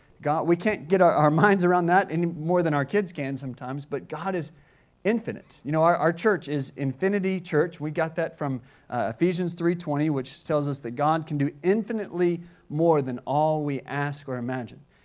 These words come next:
And the reason that's true, the reason God can do infinitely more is that he himself is infinite. He has no beginning and no end. He has all power. He has been there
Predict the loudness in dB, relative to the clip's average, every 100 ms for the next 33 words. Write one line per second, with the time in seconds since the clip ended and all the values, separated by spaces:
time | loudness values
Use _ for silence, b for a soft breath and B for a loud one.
0 | b -4 -2 2 2 2 2 4 2 2
1 | -4 0 2 4 2 2 0 0 0 -2
2 | -2 -2 -2 -2 -2 -4 -4 -4 0 0
3 | 0 -2 -6 -4 -4 -2 -4 -6 -2 -2
4 | 0 -2 -2 -2 b b b b 0 2
5 | 0 -4 -6 -16 _ _ -2 0 2 2
6 | 0 -2 0 2 2 2 0 -2 -4 -4
7 | -4 -4 -4 -4 -6 -2 0 0 -4 b
8 | b b 0 0 -2 -10 -4 -2 -2 -4
9 | -4 -4 -6 -4 -4 -2 -4 -6